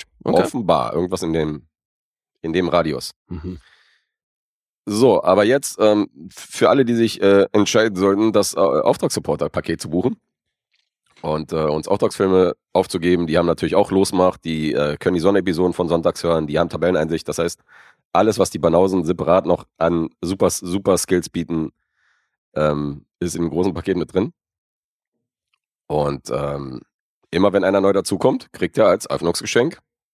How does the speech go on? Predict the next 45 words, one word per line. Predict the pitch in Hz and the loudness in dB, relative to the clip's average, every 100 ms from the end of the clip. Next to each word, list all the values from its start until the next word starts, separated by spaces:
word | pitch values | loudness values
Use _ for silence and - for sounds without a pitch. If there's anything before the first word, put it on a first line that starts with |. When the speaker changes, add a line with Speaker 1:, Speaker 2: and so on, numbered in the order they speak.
| _ | _
Speaker 2:
egal | - 71 82 | -8 -2 0
ob | 82 | 0
das | - | -4
jetzt | 87 - - _ _ _ _ | -4 -4 -14 _ _ _ _
zwei | - - 87 | -10 -2 0
Tage | 92 | 0
vor | 85 90 | 0 0
Monatsende | 95 98 101 107 | 2 2 0 -2
ist, | - | -4
kriegt | - 98 | -6 -2
er | 95 | -2
auf | 110 | 0
jeden | 110 | 0
Fall | 113 | 0
auch | 135 | 0
schon | 107 | 0
mal | 82 | 0
einen, | 73 76 - _ _ _ _ _ _ _ | 0 -6 -12 _ _ _ _ _ _ _
einen | 95 | 0
Auftragsfilm, | 98 101 104 87 95 78 | 2 2 0 -2 -2 -2
den | 71 80 | -2 -2
wir | 80 | 0
dann | 82 | 0
irgendwann | 76 82 76 | -2 -2 0
abhaken. | 92 92 76 92 107 _ | 2 0 0 -4 -8 _
Und, | - 76 73 78 | -4 -4 -4 -2
ähm, | 76 73 73 71 _ _ _ _ | -2 -2 -6 -10 _ _ _ _
Dennis | - 107 208 320 | -4 2 4 4
der | - | 2
Dritte, | 135 135 85 | 2 2 2
wie | 71 | 0
er | 73 | -2
so | 76 | -4
fein | - 71 | -2 -2
heißt, | 71 85 - - - | 0 -2 -4 -14 -10
ein | 80 80 80 - - | -2 -2 -2 -8 -18
Herr | - 240 | -6 0
aus | - - | 0 -2
dem | 87 | -2
Dunstkreis | 107 104 - - - - | 0 0 -4 -6 -6 -8
von | - 71 | -8 -6
unserem | 76 73 | -4 -4
Azubi, | 73 - 87 85 170 _ | -4 -6 -6 -8 -8 _
Speaker 1:
Mhm. | 101 85 87 101 - - - _ _ | -16 -16 -18 -20 -20 -20 -20 _ _
Speaker 2:
ähm, | 76 76 69 65 65 | -2 0 -2 -6 -12